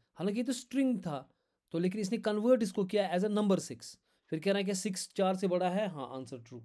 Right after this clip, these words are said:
ठीक है? तो इनसे भी, अ, इन चीज़ों से भी ये आ गया, ठीक है ना?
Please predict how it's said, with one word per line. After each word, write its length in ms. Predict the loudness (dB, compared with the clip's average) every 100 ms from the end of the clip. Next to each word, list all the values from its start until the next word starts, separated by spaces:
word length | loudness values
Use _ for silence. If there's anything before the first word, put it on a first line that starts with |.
| -20 _ _ _ _ _ _
ठीक 160 | -8 -6
है? 160 | -6 _ _ _
तो 80 | -6
इनसे 320 | -2 0 0
भी, 280 | 0 -2 -6 -14 _ _ _
अ, 200 | 0 0 0
इन 140 | -2 -2
चीज़ों 260 | -2 -2
से 140 | -2 0
भी 120 | 0
ये 100 | 0
आ 160 | 0 -4
गया, 200 | -6 -4
ठीक 180 | 0
है 60 |
ना? 100 | 0